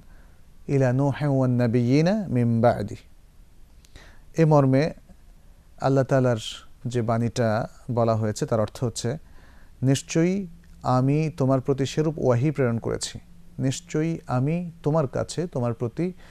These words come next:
সেরূপ ওয়াহি প্রেরণ করেছি, যেরূপ নূহ ও তার পরবর্তী নবীদের প্রতি ওয়াহি প্রেরণ করেছিলাম। তাহলে বাদউল ওয়াহি, বাদউল ওয়াহি যেহেতু ওহির সূচনার অধ্যায়,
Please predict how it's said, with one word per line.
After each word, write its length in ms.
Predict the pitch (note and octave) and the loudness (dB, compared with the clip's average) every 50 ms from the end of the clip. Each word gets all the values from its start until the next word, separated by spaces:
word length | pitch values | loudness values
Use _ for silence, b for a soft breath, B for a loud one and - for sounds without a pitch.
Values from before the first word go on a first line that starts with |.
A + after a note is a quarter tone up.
| B B B B | B B B B
সেরূপ 460 | - - - - C#3 C3+ C3+ C3+ C3 - - - | -12 -6 0 2 4 4 4 4 2 0 -10 -6
ওয়াহি 360 | B2 A#2+ B2+ B2+ A#2+ C3+ E3+ | -2 0 2 2 2 2 0
প্রেরণ 280 | E3 - C#3+ C3+ B2+ B2 | 0 0 0 0 0 0
করেছি, 440 | - A#2+ A2 A2 - - F3+ G3 G3+ B B B B B B - | 0 0 0 0 -2 -2 -6 -6 -6 B B B B B B -4
যেরূপ 320 | A#2+ C3 C#3+ D3 E3+ F3 - - C#3 | 2 4 4 4 4 0 -4 -4 -2
নূহ 360 | C3+ C#3 D3 E3 F3+ F#3 E3+ - - - B B B B B B | 0 2 4 4 4 2 0 -2 -6 -20 B B B B B B
ও 100 | - - | 0 2
তার 180 | - - C#3 B2+ | 4 4 2 2
পরবর্তী 720 | - C3 B2+ A#2+ B2 B2 - - - C3 A#2+ A2+ G#2+ - - - - - | 4 2 4 4 4 2 0 -2 -2 0 0 0 0 -4 -8 -14 -8 -2
নবীদের 460 | C3 C3 C3 B2 C#3 C#3+ C3 C#3+ B2+ A#2 | 0 2 2 4 4 4 4 2 2 2
প্রতি 500 | - A#2+ A2+ G2 - B2+ C#3 E3+ G3 F3+ - - - - - - | 0 -4 -4 -2 -2 -2 0 0 -2 -4 -10 -16 -20 -16 -8 -4
ওয়াহি 200 | - B2 B2+ B2 | 0 0 0 0
প্রেরণ 380 | - - A#2+ A#2+ B2 C#3 D#3+ | 0 0 0 0 0 0 -2
করেছিলাম। 1080 | C#3 - A2 G#2 G2+ - - - A2 G#2+ G#2 A2 - - - - A2+ A#2 A2 G#2+ - - - - - - - | -2 -2 -2 -2 -2 -4 -6 -6 -4 -4 -4 -4 -4 -4 -6 -6 -6 -8 -10 -10 -12 -14 -16 -18 -20 -12 -6
তাহলে 300 | - B2 A#2+ C3 B2+ B2 | -4 -2 0 2 2 2
বাদউল 400 | A2+ A#2+ D3+ D3 C3+ C3 C#3 B2+ | 2 4 4 4 4 2 2 2
ওয়াহি, 440 | A#2 A#2 A#2 G2 A2 A#2 A2+ A#2+ A#2+ - - - - - - - - - b b b b b b b b b b b - - - - - - | 2 2 0 -2 -2 -4 -6 -6 -8 -12 -16 -20 -20 -20 -20 -20 -20 -20 b b b b b b b b b b b -20 -20 -20 -16 -6 0
বাদউল 360 | C3+ D3+ D#3 B2+ A#2+ D3+ C#3+ | 4 4 4 4 4 4 6
ওয়াহি 260 | C3 B2+ B2+ B2+ B2 | 6 6 6 4 4
যেহেতু 320 | A#2+ C3+ C#3 B2+ C#3+ B2 C3 | 4 4 4 4 4 4 4
ওহির 140 | B2+ D3+ | 4 4
সূচনার 600 | C#3 - - D#3 C#3+ C3+ D#3 D3+ C#3+ C3 B2 B2+ C3+ D3 C#3+ - - | 2 2 2 0 2 4 4 4 4 4 2 0 -2 -6 -10 -6 -2
অধ্যায়, 520 | B2+ B2+ A2+ G#2 B2+ B2 A2 G#2+ A2 B2 | -2 0 0 2 0 2 2 0 0 -2